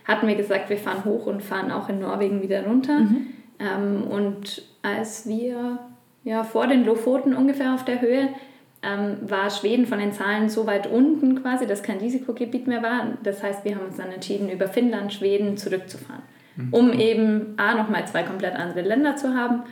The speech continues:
Speaker 1: und auch eine andere Route zu haben. Von dem her, es war kein, "Oh shit, jetzt müssen wir wieder nach Hause", sondern es war eigentlich, ja,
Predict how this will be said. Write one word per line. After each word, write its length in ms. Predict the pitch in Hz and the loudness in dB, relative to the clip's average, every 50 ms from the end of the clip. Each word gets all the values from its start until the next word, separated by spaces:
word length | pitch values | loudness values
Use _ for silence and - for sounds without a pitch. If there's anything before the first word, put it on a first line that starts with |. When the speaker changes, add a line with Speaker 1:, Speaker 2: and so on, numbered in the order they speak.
| - - - - - | -18 -20 -20 -12 -4
Speaker 1:
und 180 | - 202 - - | -4 -4 -2 -2
auch 140 | 180 - - | -6 -6 -4
eine 80 | 180 135 | -4 -4
andere 260 | 156 170 170 175 170 | -4 -2 -2 -2 -2
Route 280 | 190 220 220 214 - - | 0 0 0 -2 -4 -6
zu 180 | - - 160 - | -6 -8 -8 -8
haben. 240 | 139 135 131 151 160 - | -8 -8 -8 -8 -8 -8
Von 120 | - 170 175 | -6 -4 -2
dem 120 | 196 214 | 0 0
her, 240 | 214 196 190 185 185 - - - - - - - | 2 2 2 0 0 -4 -12 -16 -20 -20 -12 -4
es 200 | - 190 190 185 | -4 -2 0 2
war 140 | 202 202 196 | 2 2 2
kein, 280 | - 233 196 196 196 - - 185 | 2 2 2 2 2 0 0 -2
"Oh 40 | 208 | -2
shit, 240 | 202 - - 214 214 | -2 0 0 0 2
jetzt 200 | 208 202 - - | 0 -2 0 -2
müssen 140 | 208 208 220 | -4 -2 0
wir 100 | 196 196 | 0 2
wieder 180 | 190 190 185 | 2 2 2
nach 160 | 185 190 185 | 0 -2 -2
Hause", 280 | - 196 214 247 277 277 294 285 - - - - - | -2 0 0 2 2 2 0 0 -4 -12 -16 -20 -16
sondern 260 | - - 196 185 170 | -8 -6 -4 -4 -4
es 80 | 165 170 | -4 -2
war 120 | 170 156 | -2 -2
eigentlich, 480 | 156 147 156 160 156 160 156 - - - _ _ _ - | -2 -2 -2 -2 -2 -4 -4 -8 -16 -20 _ _ _ -12
ja, 140 | - 170 | -10 -10